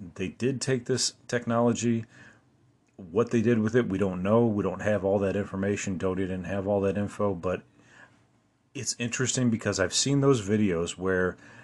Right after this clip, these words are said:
they were shooting off a warhead, right? And this disc comes into the picture, and it shoots this warhead with four beams that were described multiple times by multiple witnesses, and it basically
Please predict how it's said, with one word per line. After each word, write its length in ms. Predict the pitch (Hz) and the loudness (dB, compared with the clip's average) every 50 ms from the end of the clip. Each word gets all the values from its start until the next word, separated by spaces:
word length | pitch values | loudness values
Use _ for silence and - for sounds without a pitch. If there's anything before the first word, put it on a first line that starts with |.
| - _ | -20 _
they 100 | - 95 | -8 -6
were 100 | 95 92 | -4 -2
shooting 400 | 95 - - 117 123 120 120 113 | 0 0 2 4 4 4 6 6
off 220 | 107 104 101 - - | 6 4 4 2 2
a 60 | 101 | 0
warhead, 480 | 90 90 95 95 87 82 80 78 73 73 | 2 2 2 2 2 0 -2 -6 -6 -4
right? 260 | 80 82 98 104 - - _ _ _ _ _ _ _ _ _ _ _ _ _ _ _ _ _ - - - | -2 0 0 -2 -4 -8 _ _ _ _ _ _ _ _ _ _ _ _ _ _ _ _ _ -14 -8 -4
And 480 | 107 98 90 85 95 - - 98 95 - _ _ _ _ | -2 -2 -2 -2 -6 -10 -12 -16 -18 -18 _ _ _ _
this 220 | - 107 98 - | -6 -4 -4 -4
disc 320 | - - 113 107 - - - | -2 -2 -2 -2 -2 -4 -2
comes 320 | - 110 101 101 92 85 | -2 0 0 0 0 2
into 440 | 110 110 101 101 104 104 - - 101 | 2 2 2 2 0 -2 -4 -8 -10
the 80 | 85 - | -10 -4
picture, 460 | - 123 117 - - - 80 73 - _ - - - - - _ - | -2 -2 -2 -2 -4 -8 -10 -12 -14 _ -20 -20 -20 -20 -20 _ -10
and 80 | 98 110 | -10 -8
it 80 | - | -4
shoots 560 | - - - - 123 120 117 113 - - - - - | 0 0 2 2 4 2 2 4 2 0 0 0 -4
this 240 | - 110 104 - - | -6 -6 -6 -6 -4
warhead 500 | - 123 123 110 92 90 92 90 85 92 | 0 2 2 2 2 2 -2 -2 -4 -6
with 120 | 90 - | -6 -6
four 440 | - - - - - 92 110 131 139 | -8 -12 -14 -12 -6 0 0 2 2
beams 540 | 123 117 98 90 95 107 117 120 - - - - - - - - - - | 2 2 0 2 2 0 0 0 -2 -8 -10 -16 -20 -20 -20 -20 -10 -6
that 140 | 98 98 110 | -6 -4 -2
were 140 | 117 117 | -2 -2
described 560 | 101 110 107 - - - 110 107 110 101 92 90 | 0 0 -2 -2 -2 -4 -4 -2 -4 -4 -6 -10
multiple 480 | 90 85 98 107 107 - - - - | -4 -2 -2 -2 -2 -4 -6 -8 -6
times 300 | - 120 110 104 107 98 | -4 -2 -2 -2 -4 -4
by 120 | - 107 90 | -4 -4 -4
multiple 420 | 80 80 92 101 - - 104 92 | -2 -4 -4 -4 -6 -8 -6 -4
witnesses, 580 | 90 95 - - 85 - - 90 95 92 90 - - | -4 -4 -4 -4 -8 -8 -8 -6 -8 -8 -10 -10 -8
and 140 | 104 101 107 | -4 -2 -2
it 180 | 110 - - | -2 -2 -4
basically 640 | - 104 113 120 - - 117 - 113 113 113 113 | -6 -4 -4 -2 -4 -4 -4 -2 0 0 0 0